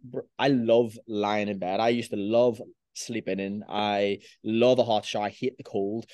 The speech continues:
Uh, but it was doing something every single morning, which sucked. And then it made the rest of the day easy. And I always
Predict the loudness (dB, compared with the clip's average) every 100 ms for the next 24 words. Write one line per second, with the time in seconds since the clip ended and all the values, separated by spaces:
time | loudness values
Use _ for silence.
0 | -20 _ -8 -4 0 0 0 -2 2 0
1 | 0 -4 -6 -4 -6 -8 _ -2 0 0
2 | -2 -2 -4 -4 -2 -2 -2 -4 -6 -8
3 | -10 -8 -6 -6 -4 -2 -4 -6 -20 _
4 | -20 -20 -20 _ _ -6 -4 0 2 2
5 | 0 -2 -6 _ _ _ _ -2 0 0
6 | 0 0 0 -2 -6 -6 -2 0 0 -4
7 | -8 -4 -4 -4 -10 -4 0 4 6 6
8 | 4 0